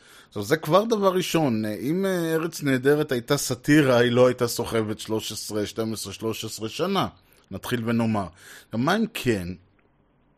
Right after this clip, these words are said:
אני חושב שהם אנטי-סאטירה, וזה באמת לא הפואנטה, אז אני אגע בזה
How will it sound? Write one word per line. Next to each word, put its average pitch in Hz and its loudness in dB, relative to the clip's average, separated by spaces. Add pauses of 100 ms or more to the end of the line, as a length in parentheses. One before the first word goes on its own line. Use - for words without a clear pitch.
(260)
אני 117 0
חושב 147 -2
שהם 175 -2
אנטי-סאטירה, 117 -2 (540)
וזה 127 0
באמת 139 0
לא 170 6
הפואנטה, 160 2
אז 123 0
אני 123 2
אגע 127 2
בזה 131 -2